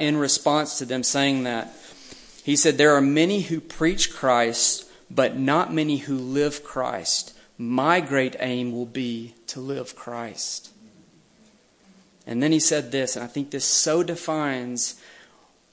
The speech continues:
his appeal. This helps explain how two thousand people show up to his, to his, uh, funeral. Eighty people want to carry the coffin. That he's just adored throughout the land without it compromising truth.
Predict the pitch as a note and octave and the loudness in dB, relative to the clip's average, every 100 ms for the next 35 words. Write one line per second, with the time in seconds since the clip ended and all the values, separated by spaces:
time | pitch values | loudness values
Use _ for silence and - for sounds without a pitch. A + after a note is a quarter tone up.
0 | _ - D3 C#3 D3 - F3 E3 A#2 G#2 | _ -8 -6 -4 -6 -8 -2 -2 -2 -6
1 | - - - D3 D#3 - - - F3+ F3+ | -12 -20 -6 0 2 2 0 -2 -2 0
2 | - - - - D#3 C#3 C3 C3 B2 - | -4 -4 -8 -4 -4 -2 -2 -4 -8 -10
3 | C3+ - F#3+ F#3+ F#3+ E3+ C#3+ C3 D#3+ D#3 | -10 -8 -10 -4 -2 -2 -4 -6 -8 -8
4 | B2 - - D3 E3 - D#3+ D3+ - - | -10 -8 -4 -4 -6 -8 -6 0 0 0
5 | - - - - _ - D#3 D3 C#3+ D3+ | -6 -20 -20 -20 _ -6 -2 -2 -2 -4
6 | C#3+ C3+ - C3+ B2+ B2+ - - D#3+ D#3 | -2 -2 -2 -2 -2 -4 -8 -4 -2 0
7 | A#2+ C3 C#3+ - D#3+ F3+ F3 F#3+ F#3 C#3+ | -2 -4 -6 -4 -2 -2 -4 -8 -4 -2
8 | C3+ C3 - D#3 D#3 D#3 D#3 C#3+ A#2+ - | -2 -4 -6 -4 -2 -4 -6 -4 -4 -4
9 | C3 C#3 D3 - - - _ - - _ | -8 -8 -10 -20 -20 -20 _ -20 -20 _
10 | C#3+ D3 D3+ D3+ D3+ C3+ D3+ - C3+ A#2+ | -4 -2 -2 -2 -2 -2 -2 -4 -8 -8
11 | - D3+ D#3 G2 A#2 - - - C#3+ C#3 | -6 -4 -4 -8 -10 -16 -20 -6 -2 2
12 | C3+ C3+ C3 A#2+ C3+ B2+ A2+ A2 - _ | 2 0 -4 -4 -2 -4 -6 -10 -16 _
13 | _ _ - C3 C#3+ D#3 D#3 - D3 C#3+ | _ _ -6 0 0 0 -6 -6 -4 -4
14 | C3+ C#3 C3 B2 - - C#3+ B2 - | -4 -4 -4 -8 -8 -4 -4 -6 -12